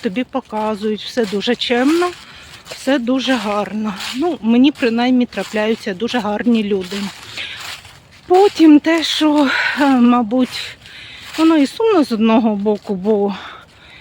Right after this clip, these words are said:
Пам'ятаю, що мені лікар мій розповідав, і син у нього на війні, і жінка померла. Але лікарі дуже гарні у нас, настільки, що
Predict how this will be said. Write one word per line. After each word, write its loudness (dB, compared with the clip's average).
Пам'ятаю, -2
що -8
мені 0
лікар -4
мій -2
розповідав, -6
і 2
син 2
у 8
нього 6
на 6
війні, 6
і -6
жінка -4
померла. -4
Але 2
лікарі 0
дуже -8
гарні -8
у -8
нас, -6
настільки, 0
що -4